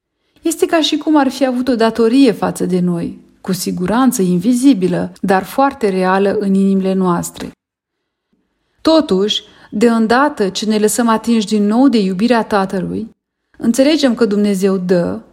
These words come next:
atât unora cât și altora, dreptul și timpul unei vieți pentru a parcurge procesul de sfințire.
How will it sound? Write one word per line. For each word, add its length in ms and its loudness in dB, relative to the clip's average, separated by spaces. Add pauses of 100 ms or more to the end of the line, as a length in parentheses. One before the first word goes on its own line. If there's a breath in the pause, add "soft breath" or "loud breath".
(140)
atât 420 0
unora 500 0
cât 240 -2
și 200 0
altora, 640 -2 (400)
dreptul 580 0
și 280 -8
timpul 720 0
unei 300 4
vieți 420 -2
pentru 260 -4
a 80 0
parcurge 580 -2
procesul 580 -4
de 120 -2
sfințire. 800 -4